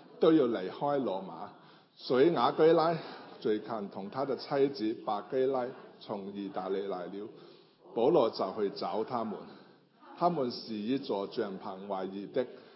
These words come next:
因为是同业，保罗就与他们同住，一同工作。每逢安息日，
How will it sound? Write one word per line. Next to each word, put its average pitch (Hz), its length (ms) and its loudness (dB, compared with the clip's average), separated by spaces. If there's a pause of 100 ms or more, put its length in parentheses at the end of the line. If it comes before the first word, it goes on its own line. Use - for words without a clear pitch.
(240)
因 190 160 2
为 143 140 6
是 123 180 0
同 98 320 -6
业， 101 140 -2 (420)
保 120 180 6
罗 101 320 2
就 98 240 -4
与 104 160 -4
他 120 300 -2
们 95 180 -6 (100)
同 92 300 -12
住， - 140 -12
一 - 600 -8
同 98 240 -8
工 113 280 -6
作。 104 200 -8 (540)
每 135 160 4
逢 117 220 0
安 151 180 2
息 160 120 0
日， 143 180 2